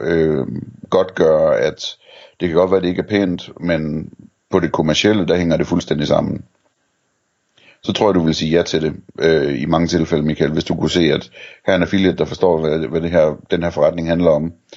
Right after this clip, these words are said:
Og det kan godt være, at sitet ikke er pænt, men hvis, øh, han lige kan, øh, kan lave en kvart eller en halv million ekstra i omsætning på sådan et review der, så lad os tage den med.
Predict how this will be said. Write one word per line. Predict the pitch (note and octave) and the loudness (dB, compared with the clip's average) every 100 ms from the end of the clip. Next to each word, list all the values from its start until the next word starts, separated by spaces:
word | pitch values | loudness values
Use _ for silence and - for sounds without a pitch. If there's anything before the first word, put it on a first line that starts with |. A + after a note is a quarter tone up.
| - - | -20 -12
Og | - | -2
det | F2 | 0
kan | E2 | 0
godt | E2 | 2
være, | F2 | 2
at | E2 | 2
sitet | F2+ F2 F2 | 2 2 0
ikke | E2+ | -4
er | |
pænt, | D#2 F#2 E2 - | -2 0 0 -6
men | D2+ D#2 D2+ D2+ - - - - - _ | -6 -4 -4 -6 -12 -20 -20 -20 -20 _
hvis, | - E2 | -4 0
øh, | F2 | 2
han | B1+ C2+ F2 | 2 2 2
lige | F2+ F#2 | 2 0
kan, | F2+ D2+ D2+ E2 A1+ | 0 2 2 0 -4
øh, | C#2 C#2 B1 | -8 -8 -6
kan | E2+ | 0
lave | E2 F2 F2 E2 D#2 | 2 4 2 2 0
en | D#2+ | 0
kvart | F2 E2+ | 0 0
eller | D#2+ C#2+ | -2 -4
en | |
halv | E2+ E2+ | -2 -2
million | E2+ E2+ E2 | 0 0 0
ekstra | E2+ - - | -2 -2 0
i | |
omsætning | D#2+ E2 D#2 - D#2 | 0 0 -4 -4 -6
på | E2+ | -6
sådan | F2+ E2 | -2 -2
et | D#2+ | 0
review | D#2+ F#2 | 0 2
der, | F#2 E2 | 2 2
så | - D#2 | 0 -2
lad | |
os | D2 | -2
tage | - E2 | -2 -2
den | E2+ E2 | 0 0
med. | D#2+ | 0